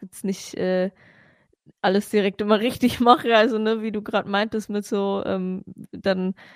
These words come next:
plötzlich, äh, sechs Stunden Screentime und so. Also da, da versackt man schon mal schnell. Ähm, aber was mir da wirklich hilft, ist einfach mal kurz, ne, d-, das Handy, die, den Bildschirm, alles irgendwie so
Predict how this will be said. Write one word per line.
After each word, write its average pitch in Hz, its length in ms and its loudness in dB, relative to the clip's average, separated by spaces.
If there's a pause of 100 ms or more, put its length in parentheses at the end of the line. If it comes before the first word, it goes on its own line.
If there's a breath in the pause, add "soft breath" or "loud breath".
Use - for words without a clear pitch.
(340 soft breath)
plötzlich, - 680 -2
äh, 185 180 0
sechs 196 240 -4
Stunden 214 280 2
Screentime 202 680 0
und 202 120 -2
so. 202 320 0
Also 190 320 0
da, 185 200 2
da 214 120 -2
versackt 240 420 6
man 233 160 6
schon 220 160 4
mal 208 160 6
schnell. 220 500 2 (540 soft breath)
Ähm, 202 520 2 (560)
aber 190 840 4
was 196 220 -8
mir 214 140 0
da 214 160 2
wirklich 208 360 -6
hilft, 214 300 0
ist - 180 -12
einfach 202 260 -4
mal 190 160 -2
kurz, - 560 -6 (380)
ne, 196 360 0 (180)
d-, - 120 -10
das 190 240 -6
Handy, 190 600 2
die, 196 200 -6
den 190 260 -4
Bildschirm, 202 380 2
alles 202 240 0
irgendwie 196 180 -2
so 196 160 -2